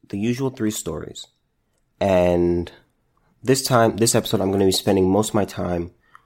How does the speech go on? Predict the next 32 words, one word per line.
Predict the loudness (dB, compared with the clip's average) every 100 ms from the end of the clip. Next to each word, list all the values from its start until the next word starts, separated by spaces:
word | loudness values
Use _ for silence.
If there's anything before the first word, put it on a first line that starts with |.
| _
on | 0 0
just | 2 0 -2 -8 -12 -20 _ _ -20 _ _ -12
one | -4 2 4 6 4
story. | 4 0 0 -4 -6 -10 _ _ _ _
It's | -8
probably | 2 4
gonna | 6 2
take | 2 4
me, | 4
like, | 4 0 -8 -20 _ _ _ _ _ _ _ _ _ _ -4
maybe, | 4 6 6 6 4 4 0 -10 _ _ _ _ _ _ _ -20 -20 _ _ -2
probably | 4 6 4
fifty | 4 0 2 -2
percent | -2 0 0
of |
the | 0
time. | -4 -6 -6 -12 -20 _ _ _ _ _ _ _
So, | 0 4 6 4 0 -16 _ _ 0
uh, | 2 2 -4 -10 -16 _ _ -2
if | 4
I | 4
do, | 6 6 6
if | 2 0
I | 2
do | 2
seem | 4 4
like | 4
I'm | 2 4
going | 4 4 4
long | 2 2
on | 2 2
one, | 2 2